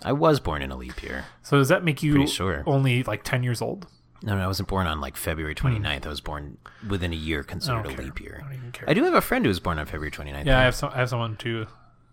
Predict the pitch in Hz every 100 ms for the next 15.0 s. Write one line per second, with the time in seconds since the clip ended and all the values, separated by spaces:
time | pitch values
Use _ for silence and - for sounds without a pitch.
0 | _ 131 117 113 123 110 117 113 113 -
1 | 120 120 135 120 117 131 131 120 131 135
2 | 131 131 139 147 135 117 110 - _ -
3 | 151 139 - 151 143 131 127 117 135 127
4 | - 165 143 - 110 123 151 117 127 135
5 | 139 135 110 113 143 165 95 147 98 95
6 | - - 85 78 71 - 78 80 82 85
7 | 82 73 82 80 78 78 76 71 71 69
8 | 69 67 - 62 65 123 120 117 117 107
9 | - _ - - - - 107 110 113 -
10 | 98 85 - 76 76 71 73 - 78 -
11 | - - - 117 - 107 - - 123 117
12 | 117 120 - - - - - 123 120 123
13 | 120 131 131 113 127 - 113 110 107 117
14 | 110 110 110 113 107 107 110 110 - 107